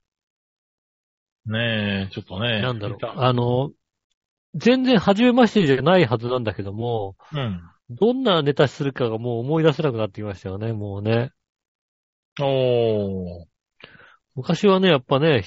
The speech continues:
Speaker 2: 一回、二回見たら、あの人のあのネタね、みたいな。あ、この、この人たちこういうネタやるよね、みたいな。なるんですけどね。
Speaker 1: うん。
Speaker 2: もうそういうなんか細かいことがどんどん覚えられなくなってきましたね、やっぱりね。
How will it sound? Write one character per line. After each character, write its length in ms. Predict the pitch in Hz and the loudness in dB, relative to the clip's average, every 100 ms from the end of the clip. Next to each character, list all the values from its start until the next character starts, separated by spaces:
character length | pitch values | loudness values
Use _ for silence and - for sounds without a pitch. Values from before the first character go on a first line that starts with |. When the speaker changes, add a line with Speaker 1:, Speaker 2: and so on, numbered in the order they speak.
| - | -4
Speaker 2:
一 160 | 139 | -10
回、 200 | - 139 | 0 0
二 140 | 123 120 | 0 0
回 140 | 127 | -2
見 80 | 120 | -2
た 100 | 117 | -4
ら、 160 | 107 127 | -2 -2
あ 60 | |
の 160 | 143 143 | -2 -4
人 160 | - | -6
の 120 | 117 117 | -4 -4
あ 60 | |
の 140 | 117 117 | -4 -4
ネ 100 | 117 | -4
タ 140 | 120 | -4
ね、 160 | 123 117 | -4 -6
み 80 | |
た 80 | 104 | -8
い 40 | 101 | -10
な。 300 | 107 107 131 | -10 -8 -2
あ、 120 | 127 | -2
こ 160 | - 131 | 0 0
の、 160 | 139 | -2
こ 160 | - 160 | -2 -4
の 40 | |
人 120 | 156 123 | -2 -4
た 40 | |
ち 60 | - | 0
こ 120 | 139 | 2
う 40 | |
い 20 | 127 | 2
う 20 | |
ネ 60 | |
タ 100 | 123 | 2
や 80 | 139 | 0
る 80 | 135 | 2
よ 140 | 117 | 0
ね、 160 | 113 113 | -2 -6
み 100 | 110 | -6
た 140 | 101 | -10
い 40 | 92 | -10
な。 180 | 95 - - - _ _ _ _ _ _ _ _ _ _ _ _ | -12 -16 -20 -20 _ _ _ _ _ _ _ _ _ _ _ _
な 160 | 117 113 | 0 2
る 100 | 107 | 2
ん 60 | |
で 80 | 95 | -2
す 100 | - | -8
け 80 | - | -8
ど 140 | 87 | -6
ね。 260 | 110 135 120 - _ _ _ _ _ - | -2 0 -2 -6 _ _ _ _ _ -10
Speaker 1:
う 60 | 123 | -6
ん。 420 | 110 98 90 87 _ _ _ _ _ _ _ _ 104 - _ | -6 -8 -12 -16 _ _ _ _ _ _ _ _ _ -20 _
Speaker 2:
も 220 | 131 123 | -4 -2
う 20 | 117 | -2
そ 220 | 123 123 | 2 2
う 80 | 120 | 2
い 100 | 120 | 2
う 60 | |
な 100 | 127 | 0
ん 80 | 120 | -2
か 120 | 107 | -4
細 200 | - 135 | -2 -2
か 140 | 135 151 | 2 0
い 60 | |
こ 100 | 123 | 0
と 80 | 113 | -4
が 80 | 107 | -2
ど 160 | 127 170 | -2 -2
ん 60 | |
ど 180 | 151 117 | -2 -2
ん 60 | 113 | -2
覚 140 | 120 | -2
え 20 | |
ら 80 | 117 | -2
れ 80 | 117 | -4
な 80 | 104 | -6
く 60 | |
な 40 | 101 | -10
っ 40 | |
て 80 | 113 | -10
き 40 | |
ま 60 | 101 | -10
し 60 | 101 | -8
た 80 | |
ね、 60 | 110 | -6
や 60 | 107 | -6
っ 40 | |
ぱ 100 | 117 | -4
り 80 | 117 | -2
ね。 240 | 139 123 | 0 -2